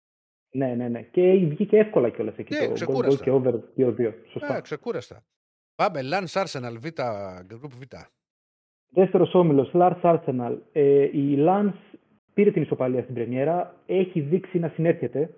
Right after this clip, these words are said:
Speaker 1: τελευταία. Τα είχαμε πει και για την πρεμιέρα ότι ήταν πάρα πολύ κακή φέτος. Τελευταία στο πρωτάθλημα, δεν κέρδιζε, σπάνια έπαιρνε ισοπαλίες. Συνέρχεται. Δύο σερί ισοπαλίες στο πρωτάθλημα, ε, δύο σερί
Speaker 2: Δύο
Speaker 1: νίκες,
Speaker 2: σερί νίκες, ναι,
Speaker 1: συγγνώμη,
Speaker 2: ναι,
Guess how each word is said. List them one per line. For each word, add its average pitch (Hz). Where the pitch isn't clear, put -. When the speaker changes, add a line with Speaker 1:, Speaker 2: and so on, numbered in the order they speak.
Speaker 1:
τελευταία. 135
Τα 156
είχαμε 147
πει 160
και 147
για 131
την 120
πρεμιέρα 139
ότι 127
ήταν 139
πάρα 143
πολύ 120
κακή -
φέτος. 156
Τελευταία 143
στο -
πρωτάθλημα, 151
δεν 139
κέρδιζε, 147
σπάνια 143
έπαιρνε 135
ισοπαλίες. 120
Συνέρχεται. -
Δύο 165
σερί 156
ισοπαλίες 127
στο -
πρωτάθλημα, 123
ε, -
δύο 139
σερί -
Speaker 2:
Δύο 151
Speaker 1:
νίκες, 151
Speaker 2:
σερί 139
νίκες, 151
ναι, 117
Speaker 1:
συγγνώμη, 120
Speaker 2:
ναι, -